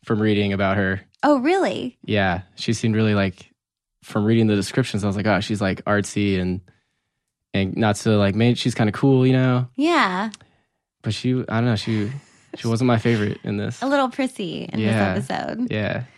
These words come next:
Speaker 2: Uh, yeah, th-, there's some, uh, heavier Charlotte episodes, you know, than this one.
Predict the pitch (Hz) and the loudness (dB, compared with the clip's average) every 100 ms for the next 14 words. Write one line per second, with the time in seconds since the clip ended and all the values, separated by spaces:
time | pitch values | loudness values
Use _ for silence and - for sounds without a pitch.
0 | - _ _ - 247 240 233 233 294 285 | -20 _ _ 0 2 2 0 0 2 2
1 | 285 311 311 - 381 415 - 427 370 339 | 0 -4 -6 -2 0 0 -2 0 0 -4
2 | - - - - - 269 269 262 262 240 | -12 -20 -14 -10 -6 -2 0 2 2 2
3 | 254 220 214 - 202 208 202 196 185 185 | 2 2 2 0 -2 -2 -4 -2 0 0
4 | 185 190 - - - _ _ _ _ _ | -2 -8 -12 -18 -20 _ _ _ _ _
5 | - - 208 170 165 165 175 - _ 190 | -18 -8 -4 -2 -2 -4 -6 -8 _ -4
6 | 185 175 175 190 160 160 185 | -2 -2 -4 -6 -6 -6 -6